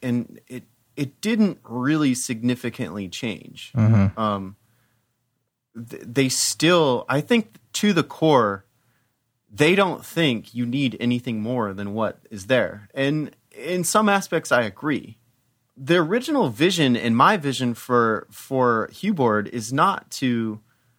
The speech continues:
Speaker 1: particularly change the way you should use GitHub. It's kinda to enhance the way that you use GitHub, right? Like,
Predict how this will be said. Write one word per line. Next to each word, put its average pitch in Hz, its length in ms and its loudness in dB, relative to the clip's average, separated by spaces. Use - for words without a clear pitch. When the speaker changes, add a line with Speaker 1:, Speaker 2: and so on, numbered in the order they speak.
Speaker 1:
particularly 139 1000 0
change 143 560 0
the 120 80 -2
way 117 160 0
you 107 160 -2
should 127 360 -6
use 170 260 -8
GitHub. 196 440 -2
It's 127 180 -10
kinda 143 280 0
to 135 300 -4
enhance 117 680 -4
the 104 100 -8
way 98 180 -4
that - 160 -14
you 98 200 -12
use 92 140 -14
GitHub, - 440 -16
right? 120 280 -4
Like, 110 280 -6